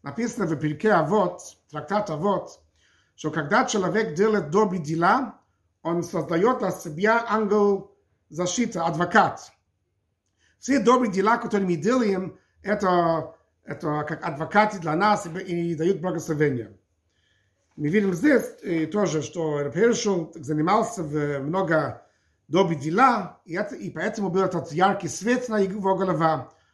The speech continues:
Обычно люди, мы этого не видим, но есть праведники, которые видят. И тоже к-, придет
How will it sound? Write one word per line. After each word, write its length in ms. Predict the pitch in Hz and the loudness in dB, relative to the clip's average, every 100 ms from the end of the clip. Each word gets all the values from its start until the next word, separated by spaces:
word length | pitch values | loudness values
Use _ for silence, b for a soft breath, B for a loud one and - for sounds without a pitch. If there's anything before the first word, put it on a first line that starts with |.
| b b _ | b b _
Обычно 400 | - 156 220 - | -6 -2 -2 -2
люди, 580 | 196 214 190 170 147 113 | 2 4 4 2 0 -4
мы 180 | 147 190 | -4 0
этого 260 | 196 165 160 | 0 0 -2
не 140 | 185 | 0
видим, 320 | 202 277 214 | 2 2 2
но 60 | 190 | 2
есть 200 | 185 185 | 0 0
праведники, 560 | 190 208 196 170 156 180 | 2 2 2 -4 -10 -12
которые 340 | 165 160 151 | -8 -4 -2
видят. 500 | 254 247 208 - - _ _ _ _ _ _ - | 0 0 -2 -4 -18 _ _ _ _ _ _ -14
И 60 | |
тоже 360 | 131 240 208 180 | -2 0 0 -2
к-, 240 | - - | -6 -14
придет 400 | 175 151 214 - | -6 -2 0 0